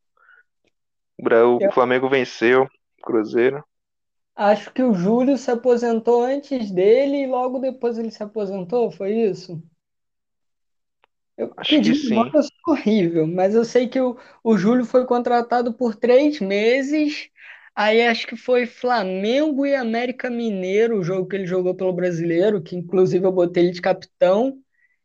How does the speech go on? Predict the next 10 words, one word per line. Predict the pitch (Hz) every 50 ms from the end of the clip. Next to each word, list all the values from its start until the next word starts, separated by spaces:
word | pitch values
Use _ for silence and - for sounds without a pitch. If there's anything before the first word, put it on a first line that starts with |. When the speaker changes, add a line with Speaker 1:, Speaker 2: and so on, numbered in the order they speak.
| _ -
Speaker 2:
e | 202
ele | 190 196 202 208 220 214 214 208
fez | - 208 202 208 208 214
ali | 196 208 208 208 202 208 208
o | 156
seu | 151 - - 147
Speaker 1:
<laughs> | 139 -
Speaker 2:
último | 202 - _ _ _ _ - - 185 -
jogo, | - 240 277 262 311 320 320 320 320 - _ _ _ _ _ _ _ _ _ _ _ _ _ _ _ _ -
e, | 262 214 214